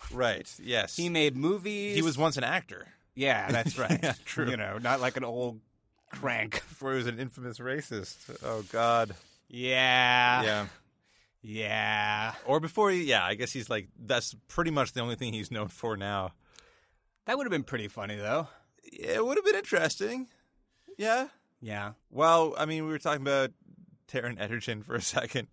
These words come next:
Speaker 1: and he's in that movie, The Kingsman, and they, to begin that movie, they, they kidnapped Mark Hamill.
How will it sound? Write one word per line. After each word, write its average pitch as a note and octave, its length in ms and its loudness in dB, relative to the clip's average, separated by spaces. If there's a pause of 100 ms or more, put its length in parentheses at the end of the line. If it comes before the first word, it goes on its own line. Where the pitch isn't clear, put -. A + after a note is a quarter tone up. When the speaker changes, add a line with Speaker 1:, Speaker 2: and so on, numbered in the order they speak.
(100)
Speaker 1:
and A2+ 320 -2 (200)
he's C3 500 -2
in B2+ 760 -6
that G#2+ 160 -4
movie, A2 560 -6 (100)
The G#2 640 -6
Kingsman, B2+ 460 -4
and A#2 240 -4
they, B2 400 -6 (160)
to A#2 60 -16
begin A#2+ 360 -4
that B2+ 140 -2
movie, G#2+ 180 -4
they, G2+ 300 -8
they A2 40 -10
kidnapped A2+ 400 -10
Mark A2+ 260 -8
Hamill. - 400 -14